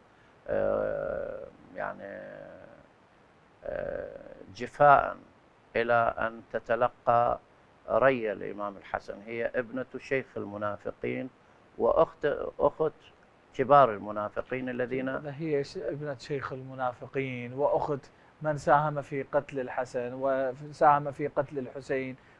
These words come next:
Speaker 2: وساهم كذلك
Speaker 1: في قتل مسلم
Speaker 2: في
Speaker 1: بن
Speaker 2: ق-، إيه، لماذا تزوج منها الإمام الحسن عليه؟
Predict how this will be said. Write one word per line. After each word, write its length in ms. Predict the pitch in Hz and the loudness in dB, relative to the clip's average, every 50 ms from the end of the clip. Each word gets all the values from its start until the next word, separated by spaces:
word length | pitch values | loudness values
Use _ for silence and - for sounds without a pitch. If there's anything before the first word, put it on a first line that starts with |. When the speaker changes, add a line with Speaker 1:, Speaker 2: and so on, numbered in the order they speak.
| _ - | _ -8
Speaker 2:
وساهم 640 | 165 151 - - 165 160 156 156 160 156 156 156 127 | -6 -2 0 2 2 2 2 0 -2 -2 -2 -2 -2
كذلك 500 | - - 170 151 160 156 156 156 143 143 | 0 0 2 4 6 6 6 6 4 4
Speaker 1:
في 80 | 165 156 | 6 4
قتل 80 | 147 139 | 4 4
مسلم 420 | 147 160 156 - - - 165 143 | 0 -4 -6 -6 -8 -8 -6 -4
Speaker 2:
في 120 | 139 165 165 | -4 -2 -2
Speaker 1:
بن 60 | - - | 0 2
Speaker 2:
ق-، 140 | 175 180 - - - _ _ _ _ _ _ _ _ _ - | 0 0 0 -4 -16 _ _ _ _ _ _ _ _ _ -10
إيه، 120 | 147 143 117 - - 98 107 - - - - - - - 117 113 - - 131 | -10 -10 -10 -12 -18 -20 -20 -20 -20 -20 -20 -20 -20 -18 -16 -16 -14 -14 -12
لماذا 580 | 143 143 143 156 170 175 175 165 180 175 175 | -10 -6 -2 2 2 4 6 8 8 8 8
تزوج 500 | 170 - 147 135 147 147 151 151 143 147 | 8 6 2 0 2 2 2 2 2 2
منها 280 | 147 143 143 139 131 139 | 0 -2 -4 -6 -8 -8
الإمام 300 | 131 127 123 131 127 120 | -8 -6 -4 -4 -4 -6
الحسن 400 | 117 - - - - - 113 98 | -8 -12 -18 -20 -20 -18 -16 -16
عليه؟ 160 | 110 110 | -16 -14